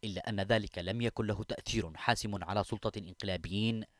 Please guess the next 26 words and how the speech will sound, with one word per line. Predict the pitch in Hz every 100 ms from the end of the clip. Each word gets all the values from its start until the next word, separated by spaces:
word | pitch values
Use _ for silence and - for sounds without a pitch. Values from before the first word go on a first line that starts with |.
| _ - -
التي | 131 110 113
لا | 82
زالت | 85 113 104 -
تبسط | 123 - - 107
نفوذها | 98 90 127 110 101
على | 101 92 85
موارد | 90 110 104 92
كثيرة | - 107 117 98 -
ومتعددة | 95 87 92 - 107 107 98 110 107 - - -
في | 107
المناطق | 85 95 117 - 120
الخاضعة | 95 104 101 107 98
لسيطرتها، | 107 85 101 90 107 117 110 110 104 - _ -
ومنها | 113 101 92 98
إرادة | 104 104 107 113 98
ميناء | 95 110 -
الحديدة، | 110 120 98 78 87 - _ - -
بالإضافة | 110 104 120 107 113 110 -
إلى | - 98
عائدات | 82 98 107 104 -
المؤسسات | 92 90 117 - 104 101 92
الإيرادية. | 98 82 117 117 110 80 76 - - _ _
وبينما | 107 107 135 131
وجدت | 82 87 107 123 123
الحكومة | 110 131 - 123 - 110
الشرعية | - 113 123 110